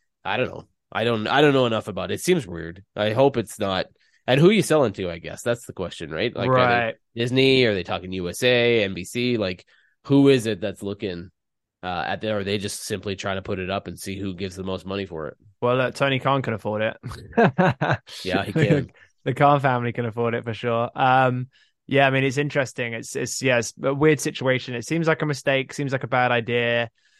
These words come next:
Speaker 2: This guy's a maniac. Listen, Vince McMahon, you know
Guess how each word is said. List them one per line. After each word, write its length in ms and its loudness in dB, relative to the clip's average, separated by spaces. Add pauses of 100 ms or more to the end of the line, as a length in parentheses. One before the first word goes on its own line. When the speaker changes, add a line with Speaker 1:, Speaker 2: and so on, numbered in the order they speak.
(880)
Speaker 2:
This 140 -4
guy's 240 4
a 40 0
maniac. 540 -4
Listen, 320 -2
Vince 160 -4
McMahon, 600 0 (600)
you 100 -6
know 280 -4